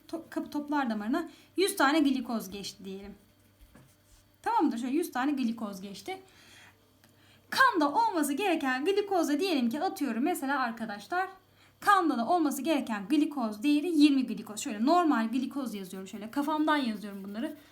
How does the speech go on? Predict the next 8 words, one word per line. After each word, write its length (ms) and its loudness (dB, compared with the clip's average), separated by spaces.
Normal 500 4
glikoz 680 0
olması 360 -2
gereken 460 -4
değer 180 0
yirmi 380 4
glikoz 460 -10
diyelim. 260 -14